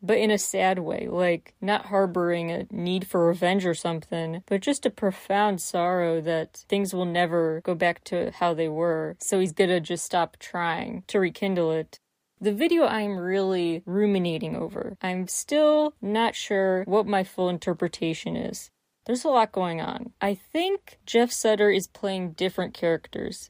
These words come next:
but you could also argue it's him in different scenarios or time periods.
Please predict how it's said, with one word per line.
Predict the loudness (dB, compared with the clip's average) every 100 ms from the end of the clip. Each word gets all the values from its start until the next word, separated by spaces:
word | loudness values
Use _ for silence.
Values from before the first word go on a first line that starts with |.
| -14
but | -4 4 6 6
you | 0
could | 2
also | 4 4 2
argue | 2 0 -2 -2 0 -2 -2
it's | -4 -2
him | -2 0
in | 0
different | 0 -2 -4 -4
scenarios | -6 -4 0 2 4 4 4 2 0
or | -2 -2
time | -6 0 0 0 -2
periods. | 0 2 2 2 0 -2 -6 -12